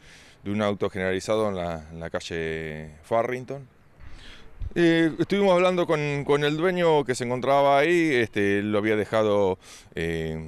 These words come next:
de usar a las, más o menos a, a las once de la noche y el in-, el incendio fue tipo tres de la mañana, que así que puede haber sido algún cortocircuito, porque el coche se encontraba en, en el interior del,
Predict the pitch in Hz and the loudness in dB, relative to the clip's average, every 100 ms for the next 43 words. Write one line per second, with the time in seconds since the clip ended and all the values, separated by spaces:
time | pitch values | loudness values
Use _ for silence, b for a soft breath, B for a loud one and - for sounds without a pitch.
0 | 80 80 80 90 - 110 104 95 87 92 | -12 -12 -8 -6 0 0 2 0 -2 -4
1 | 95 104 98 92 87 87 87 101 90 92 | -4 -2 0 0 0 0 -2 -4 -4 -4
2 | 92 104 120 110 98 85 82 80 85 78 | -2 -2 -4 -4 -8 -6 -8 -10 -14 -14
3 | 82 85 85 95 92 - 90 85 80 73 | -12 -12 -10 -8 -8 -6 -4 -4 -6 -10
4 | - 85 82 76 73 - _ _ 95 98 | -14 -12 -6 -6 -6 -12 _ _ -6 -4
5 | 90 87 87 98 107 101 78 - 80 - | -4 -6 -4 -4 -4 -6 -8 -14 -16 -6
6 | 90 90 87 92 90 85 90 90 85 82 | -4 -4 -6 -8 -8 -8 -10 -10 -10 -14
7 | 85 90 101 131 - B B B - 82 | -14 -10 -8 -8 -10 B B B -14 -10
8 | 80 92 95 92 87 87 98 98 95 90 | -4 -4 -4 -8 -8 -2 2 4 2 -2
9 | - 98 92 92 87 101 104 92 90 82 | -8 -8 -6 -6 -2 0 2 2 -2 -2
10 | 78 80 | -10 -12